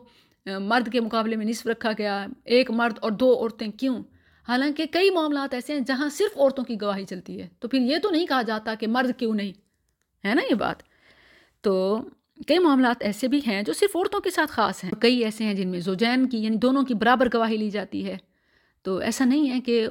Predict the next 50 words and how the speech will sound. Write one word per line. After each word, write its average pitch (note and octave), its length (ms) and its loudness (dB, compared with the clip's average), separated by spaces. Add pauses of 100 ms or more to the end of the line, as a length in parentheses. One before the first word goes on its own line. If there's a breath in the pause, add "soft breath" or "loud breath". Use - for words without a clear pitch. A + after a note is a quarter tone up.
عورتوں G#3+ 320 -4
کے G#3 100 -4
حقوق G3+ 380 -4
میں G3 80 -2
کوئی G3 180 -2
کمی G#3 320 0
کی G3+ 220 -4
گئی F#3+ 180 0
یا F#3 100 -2
انہیں F#3+ 200 -2
کمتر G3 360 -2
رکھا G3+ 360 -2
گیا، F3+ 320 -4
بلکہ، F#3 500 -6 (580 soft breath)
آ، E3+ 40 -6 (260)
مردوں G#3 400 2
کے A3 120 2
معاملات F#3+ 520 -2
میں F3+ 80 -4
مردوں F3 320 -2
کی B3+ 180 0
گواہی A#3 260 0
لی A3+ 200 -2
گئی، A3+ 200 -2
عورتوں A3+ 340 -2
کے G#3 100 -2
معاملات F#3 500 -4
میں F3 80 -4
عورتوں A3 440 0
کی، A3 220 -4
اور F#3+ 200 -4
جہاں G3 260 -4
mutual G#3+ 400 0
ہوں F3+ 140 -4
تو F3 100 -8
وہاں G3 120 -4
mutual B3+ 300 -2
رکھا B3 260 -2
گیا۔ G#3 160 -4 (640 soft breath)
جیسے G#3 360 0 (120)
وراثت G#3+ 420 -2
میں G3 100 -2
عورت F#3+ 260 -4
کا F#3 120 -4
نصف G3 360 -6 (560 soft breath)
اس A3+ 160 -4
کے C#4 100 2
اپنے B3+ 340 0
لیے A#3 280 2
ہے، G#3 220 -4